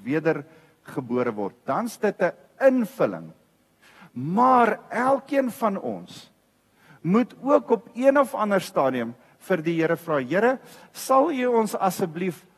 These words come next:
vervul met die Heilige Gees?" Wat is die verskil tussen invul en vervul? Invul is as ek 'n glas so amper vol gooi met die Heilige Gees,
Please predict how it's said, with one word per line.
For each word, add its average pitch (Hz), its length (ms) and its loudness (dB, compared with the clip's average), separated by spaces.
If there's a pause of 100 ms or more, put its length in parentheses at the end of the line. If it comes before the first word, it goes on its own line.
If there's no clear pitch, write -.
(480)
vervul 175 840 2 (320)
met 139 180 0
die 139 120 2
Heilige 117 380 -2
Gees?" 113 280 -8
Wat 170 160 -2
is - 40 -14
die 262 120 -6
verskil 226 480 -4
tussen 170 400 -4 (120)
invul 254 640 0 (340)
en 165 200 -4
vervul? 151 600 -4
Invul 240 500 0
is 165 220 -2 (220)
as 147 140 -8
ek 175 140 -10
'n 160 60 -8
glas 160 600 -2 (360)
so - 320 -6 (120)
amper 262 420 -2
vol 214 380 -2
gooi 180 280 -6
met 160 120 -6
die 151 100 -2
Heilige 135 320 -4
Gees, 123 320 -8